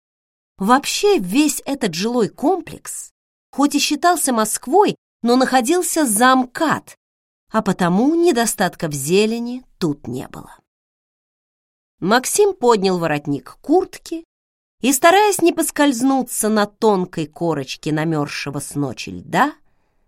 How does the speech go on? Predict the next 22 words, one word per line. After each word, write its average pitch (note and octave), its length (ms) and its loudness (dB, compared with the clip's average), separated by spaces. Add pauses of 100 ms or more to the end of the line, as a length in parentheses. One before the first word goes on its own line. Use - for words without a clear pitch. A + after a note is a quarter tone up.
(180)
добрался F#3+ 680 2
до B2+ 120 -10
деревьев C#4 680 -4 (520)
и C#4 80 4
ощерившихся D4 1300 -2 (160)
острыми A#3+ 600 0
ветвями D3 600 -6
кустов. - 760 -12 (1400)
Посветил D4 560 0
фонариком E3 600 0
от D3 100 -6
телефона, C4 720 -4 (720)
понял, G4+ 360 6
что D#4 240 -2
в D4+ 60 -6
темноте D4 580 2
он G#3+ 200 4
следов F#3+ 680 0
всё - 220 -6
равно E3 280 0
не C3 140 -4
увидит, A3+ 680 -4